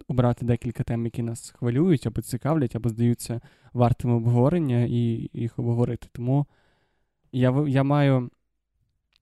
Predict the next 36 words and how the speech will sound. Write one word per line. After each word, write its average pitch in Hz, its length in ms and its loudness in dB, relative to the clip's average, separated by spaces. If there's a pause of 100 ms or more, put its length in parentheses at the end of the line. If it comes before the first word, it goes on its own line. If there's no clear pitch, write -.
(160)
я 131 140 4
хочу 151 260 4
в 127 60 -4
першу 131 260 0
чергу 131 220 4
поговорити 123 360 2
про 120 120 -2
ситуацію, 123 540 -2
з 117 40 -4
якою 123 200 -2
я 123 60 -2
стикнувся 123 720 -6 (140)
недавно. 123 500 -4 (520)
Так 127 120 4
як 120 140 -2
я 127 80 4
казав, 123 280 2
що - 120 -4
я 120 60 0
зараз 120 220 -2
в - 40 -14
процесі 123 400 -4
зміни 123 260 2
роботи, 117 360 -2
і - 100 -6
я 120 120 0
вже 117 200 -4
змінив 120 340 -2
роботу, 117 480 -4
і 123 60 -6
я 120 140 -4
другий 120 220 -4
тиждень 120 360 -6
на 123 60 -2
новій 123 120 0
роботі. 170 340 0